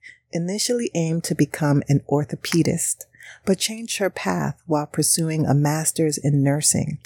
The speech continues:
after observing the unexplored potential for deeper patient connections in the labor and delivery ward. This realization led her to shift her focus to midwifery. Partnering with Shafia Monroe,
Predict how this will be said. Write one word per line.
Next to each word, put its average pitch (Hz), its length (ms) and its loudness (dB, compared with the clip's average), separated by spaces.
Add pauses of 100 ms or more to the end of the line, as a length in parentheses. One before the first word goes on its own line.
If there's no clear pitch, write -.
(340)
after 214 540 0
observing 156 800 0 (160)
the 170 260 2
unexplored 190 720 0
potential 160 560 2
for 139 360 0
deeper 202 360 -4
patient 160 540 0
connections 143 760 0 (260)
in 165 140 2
the 156 80 2
labor 151 440 2
and 156 100 -2
delivery 151 420 2
ward. 110 400 0 (580)
This 202 420 -2
realization 156 1000 2
led 175 220 0
her 208 160 -2
to - 160 -2
shift - 380 -2
her 170 120 -2
focus 165 460 -2
to - 140 -6
midwifery. 160 720 -2 (560)
Partnering 233 580 -4
with 190 200 0
Shafia 190 540 -2
Monroe, 170 600 0